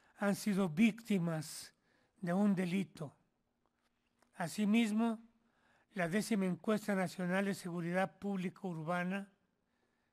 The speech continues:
realizada por el inegi,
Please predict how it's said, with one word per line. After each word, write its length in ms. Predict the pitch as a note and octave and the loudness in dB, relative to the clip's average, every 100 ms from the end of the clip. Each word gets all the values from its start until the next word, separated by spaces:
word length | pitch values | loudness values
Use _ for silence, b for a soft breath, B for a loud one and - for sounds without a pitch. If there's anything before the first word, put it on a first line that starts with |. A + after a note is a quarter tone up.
| _ _ _ _ _ _ | _ _ _ _ _ _
realizada 640 | F#3 F3+ E3+ - G#3 G3 E3 | -4 -2 -2 -2 2 2 0
por 160 | F#3+ | -2
el 120 | E3 D#3+ | -2 -2
inegi, 640 | D#3+ F3 F#3 - G#3+ G3+ | -2 -2 -2 -4 -6 -6